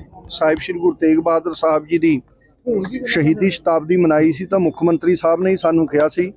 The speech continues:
ਕਿ ਮਰਿਆਦਾ ਦਾ ਪੂਰਨ ਧਿਆਨ ਰੱਖਿਆ ਜਾਵੇ। ਸੋ ਅਸੀਂ ਇੱਕ ਰਿਲੀਜੀਅਸ ਪੈਨਲ ਬਣਾਇਆ ਸੀ ਜਿਹ ਤੋਂ ਅਸੀਂ ਇਕੱਲੀ ਇਕੱਲੀ ਚੀਜ਼ ਵੈਟ ਕਰਵਾ ਕੇ ਚੱਲ ਰਹੇ ਸੀ, ਅੱਗੇ ਤੁਰ ਰਹੇ ਸੀ, ਇੱਕ ਇੱਕ ਕਦਮ ਅਸੀਂ ਬੜਾ ਸੋਚ ਸਮਝ ਕੇ ਚੱਲ ਰਹੇ ਸੀ।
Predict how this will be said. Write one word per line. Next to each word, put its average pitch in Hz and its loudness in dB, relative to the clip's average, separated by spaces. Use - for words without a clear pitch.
ਕਿ 185 -2
ਮਰਿਆਦਾ 151 2
ਦਾ 180 0
ਪੂਰਨ 165 0
ਧਿਆਨ 180 0
ਰੱਖਿਆ 160 0
ਜਾਵੇ। 143 2
ਸੋ 175 2
ਅਸੀਂ 185 -2
ਇੱਕ 196 -4
ਰਿਲੀਜੀਅਸ 185 0
ਪੈਨਲ 175 0
ਬਣਾਇਆ 160 2
ਸੀ 185 -6
ਜਿਹ 165 0
ਤੋਂ 190 2
ਅਸੀਂ 185 -6
ਇਕੱਲੀ 170 0
ਇਕੱਲੀ 185 0
ਚੀਜ਼ 170 -2
ਵੈਟ 151 -2
ਕਰਵਾ 160 0
ਕੇ 156 -6
ਚੱਲ 143 0
ਰਹੇ 143 2
ਸੀ, 165 0
ਅੱਗੇ 151 -2
ਤੁਰ 139 -2
ਰਹੇ 139 2
ਸੀ, 160 -2
ਇੱਕ - -2
ਇੱਕ 175 -4
ਕਦਮ 165 0
ਅਸੀਂ 170 -4
ਬੜਾ 151 2
ਸੋਚ 147 0
ਸਮਝ 165 2
ਕੇ 180 -4
ਚੱਲ 139 0
ਰਹੇ 131 2
ਸੀ। 165 -10